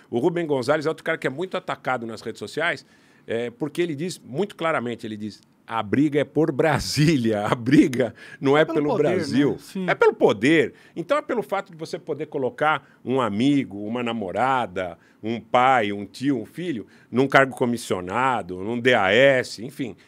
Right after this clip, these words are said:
Speaker 1: Essa coisa toda que a gente sabe que acontece, que pode ser da natureza do ser humano. Não é do Brasil.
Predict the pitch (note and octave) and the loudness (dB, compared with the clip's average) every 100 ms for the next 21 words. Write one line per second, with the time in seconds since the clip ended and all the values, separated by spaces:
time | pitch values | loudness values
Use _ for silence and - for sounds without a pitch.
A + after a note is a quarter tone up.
0 | _ _ C4 - B3 G3+ F#3+ F#3 F#3+ F#3+ | _ _ -8 -6 0 2 2 0 -2 -4
1 | F#3 F3 F#3 - F3 E3 D3 C#3+ F3 F#3 | -4 -6 -6 -4 -4 -6 -10 -6 -6 -8
2 | - F#3+ F3+ F3+ E3+ D#3+ E3 D3 C3 C#3 | -8 -8 -6 -6 -6 -6 -8 -10 -8 -8
3 | G#2 F#2+ A#2+ E3 D#3+ F#3 A#3+ D4 C#3 F2+ | -8 -2 2 2 2 2 2 2 0 -8